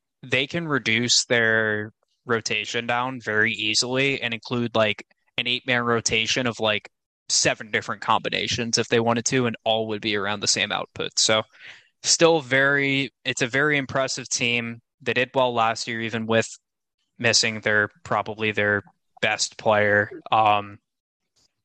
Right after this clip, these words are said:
and they, they have enough flexibility too with their contracts to the point where they can go out and get some guys at the deadline. Um, it's, it's a, I'm very excited to see this. Ty Lue is a hell of a coach. I never thought I would say that before the past few years.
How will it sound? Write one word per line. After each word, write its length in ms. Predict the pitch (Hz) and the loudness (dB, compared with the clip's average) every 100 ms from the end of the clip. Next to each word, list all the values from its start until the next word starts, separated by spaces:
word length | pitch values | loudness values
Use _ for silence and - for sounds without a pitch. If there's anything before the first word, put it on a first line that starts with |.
| _ - - - _ _ _ | _ -20 -20 -20 _ _ _
and 160 | 143 139 | -2 0
they, 120 | 151 143 | 0 2
they 140 | 156 | 0
have 120 | 156 | 0
enough 180 | 165 160 | -2 -4
flexibility 520 | - 151 127 135 139 | -2 -2 0 0 0
too 220 | 123 139 127 | -2 -2 0
with 100 | - | 0
their 120 | 113 | 0
contracts 600 | 117 110 - 131 131 - | -2 -4 -2 -2 -2 -6
to 60 | 120 | -8
the 60 | |
point 240 | - 120 113 | -2 0 2
where 180 | 113 | 2
they 140 | 110 107 | 2 0
can 280 | - 120 113 | 0 -4 -2
go 160 | 113 107 | 0 2
out 160 | 104 | 0
and 80 | 104 | -2
get 160 | 107 - | -6 -4
some 100 | 110 | -2
guys 260 | 104 104 | -2 -2
at 80 | 104 | -4
the 80 | 104 | -2
deadline. 480 | 104 101 104 101 101 _ - | -2 0 0 0 -6 _ 0
Um, 440 | 104 101 98 98 _ - - _ _ _ _ _ _ _ _ _ _ _ - | 2 2 0 -6 _ -20 -20 _ _ _ _ _ _ _ _ _ _ _ -2
it's, 580 | 113 - - - - - _ _ _ _ _ | 0 2 4 4 2 -2 _ _ _ _ _
it's 240 | 127 - 127 | -2 2 2
a, 220 | 113 107 - | 2 0 -2
I'm 180 | 120 | -2
very 300 | 117 123 131 | 2 4 4
excited 280 | 131 - 127 | 2 2 0
to 80 | 123 | 0
see 160 | - 117 | -2 2
this. 240 | 120 113 | 2 0
Ty 240 | - 123 120 | -2 -2 -2
Lue 220 | 123 120 | -2 -2
is 120 | 117 | -2
a 60 | 101 | 0
hell 180 | 110 | 0
of 80 | 110 | -2
a 40 | - | -2
coach. 320 | 113 113 - | -2 0 -2
I 80 | 107 | -2
never 200 | 107 104 | -2 0
thought 240 | 110 107 | 2 2
I 60 | 104 | 0
would 140 | 101 | -2
say 220 | - 110 | -2 -2
that 280 | 107 107 107 | -2 -4 -4
before 260 | 107 - 110 | -10 -4 -2
the 80 | 107 | 0
past 320 | 113 107 - | 0 0 -2
few 140 | 113 | -4
years. 560 | 110 107 107 107 - | 2 4 2 2 -2